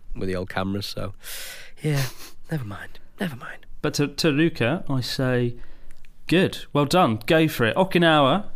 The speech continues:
Speaker 2: eight months' time, brilliant. Be
Speaker 1: Mm.
Speaker 2: careful, it's bloody hot in August, 'cause I've been there in August. Um,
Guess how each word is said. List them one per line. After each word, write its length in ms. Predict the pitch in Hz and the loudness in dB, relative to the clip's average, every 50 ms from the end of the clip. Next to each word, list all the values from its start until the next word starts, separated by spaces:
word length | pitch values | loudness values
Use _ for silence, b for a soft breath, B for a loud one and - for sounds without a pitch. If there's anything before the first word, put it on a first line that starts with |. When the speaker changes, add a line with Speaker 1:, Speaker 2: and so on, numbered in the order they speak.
| - - | 0 0
Speaker 2:
eight 160 | 143 151 139 | 2 2 4
months' 240 | 151 139 123 - - | 4 2 2 2 0
time, 300 | - - 143 120 117 117 | 2 4 4 4 4 4
brilliant. 540 | 110 160 165 147 120 98 101 - - - - | 4 4 6 6 6 4 2 -2 -4 0 2
Be 100 | 160 160 | 4 6
Speaker 1:
Mm. 60 | 180 | 8
Speaker 2:
careful, 360 | 180 139 123 113 95 87 123 | 8 8 8 6 6 4 0
it's 120 | 120 113 | 0 2
bloody 240 | - 147 135 123 120 | 2 2 4 4 4
hot 180 | 107 127 127 - | 4 4 4 4
in 80 | 113 | 4
August, 420 | 110 104 104 101 117 127 - - - | 2 2 2 2 0 -2 -2 -2 -2
'cause 140 | - 131 131 | 0 2 2
I've 140 | 127 120 | 2 2
been 180 | - 143 131 123 | 2 0 2 2
there 220 | 110 104 104 98 B B B B B B B B | 0 0 -2 -4 B B B B B B B B
in 160 | B 127 123 113 | B 2 4 4
August. 500 | 107 107 101 117 117 113 - - - - - | 4 2 2 2 0 0 0 -4 -4 -2 0
Um, 320 | 120 113 113 110 110 110 | 2 4 4 4 2 0